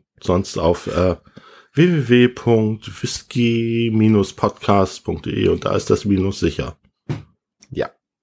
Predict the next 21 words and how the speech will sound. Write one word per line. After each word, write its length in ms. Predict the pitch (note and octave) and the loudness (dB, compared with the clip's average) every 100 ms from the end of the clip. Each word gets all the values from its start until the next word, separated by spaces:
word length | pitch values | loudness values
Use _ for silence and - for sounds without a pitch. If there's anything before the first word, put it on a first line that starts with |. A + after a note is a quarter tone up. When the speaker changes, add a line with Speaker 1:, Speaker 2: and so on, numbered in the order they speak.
| _ - | _ -12
Speaker 1:
Okay. 300 | D#2 - D#2+ | -10 -8 -6
Speaker 2:
Haben 120 | G2 | 0
wir 80 | A2 | 0
auch 100 | G2+ | 0
eine 100 | A#2 | -2
E-Mail-Adresse 760 | F2+ A#2+ D#3 D#3 D3+ D3+ A#3+ - _ - | 0 2 2 0 -2 -6 -8 -12 _ -14
<laughs> 200 | - D#3 | -2 0
eigentlich? 520 | D3 D#3 - - - _ _ _ - - _ _ - | 0 -2 -6 -10 -20 _ _ _ -20 -20 _ _ -14
Kontakt 560 | - G2 - C#3 - | -4 -2 0 -2 -2
at 200 | D3 D3+ C#3 | -4 -2 -4
whisky 260 | - D#3 | -4 -4
minus 320 | D3 D3 D3+ - | -4 -4 -4 -4
podcast 400 | C#3 - E3+ - | -8 -4 -8 -6
punkt 180 | D#3 G#2+ | -6 0
d 40 | |
e 160 | G#2 G#2+ | 2 4
Speaker 1:
Äh, 40 | |
Speaker 2:
oder 40 | G#2 | 4
so? 60 | |
Speaker 1:
Info. 420 | B2 - A#2 F#2+ F2 _ _ _ _ _ _ _ - | 2 0 2 2 0 _ _ _ _ _ _ _ -6
Speaker 2:
Info. 420 | E3 E3 G2 F#2 | -4 -2 -6 -10